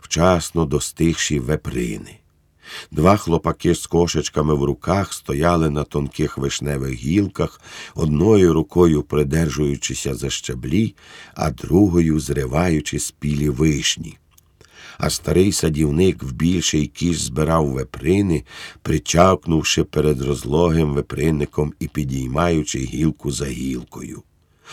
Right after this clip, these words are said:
Хлопці на дереві сміялись, жартували та перемовлялися,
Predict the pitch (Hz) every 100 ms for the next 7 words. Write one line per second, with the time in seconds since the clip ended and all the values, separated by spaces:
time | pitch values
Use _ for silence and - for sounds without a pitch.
0 | - - - 90 110 - 80 80 69 87
1 | 85 76 71 - 73 71 80 95 87 76
2 | - - - - 87 71 - 69 85 95
3 | 82 78 - - 73 69 67 64 80 98
4 | 85 76 - 78